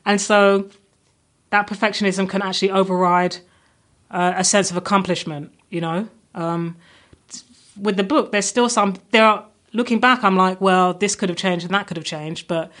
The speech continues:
if I focus on that, that's gonna override a sense of accomplishment and a sense of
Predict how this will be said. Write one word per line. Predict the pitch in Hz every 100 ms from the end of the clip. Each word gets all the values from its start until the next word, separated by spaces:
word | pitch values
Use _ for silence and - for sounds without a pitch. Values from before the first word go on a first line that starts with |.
| - -
if | 208
I | 208
focus | 208 226 220 190
on | 170
that, | 170 170
that's | 185 185
gonna | - 180
override | 190 180 175 175 170
a |
sense | - 185 160
of |
accomplishment | 170 196 185 180 - 175
and | 170
a | 170
sense | 185 175
of | 175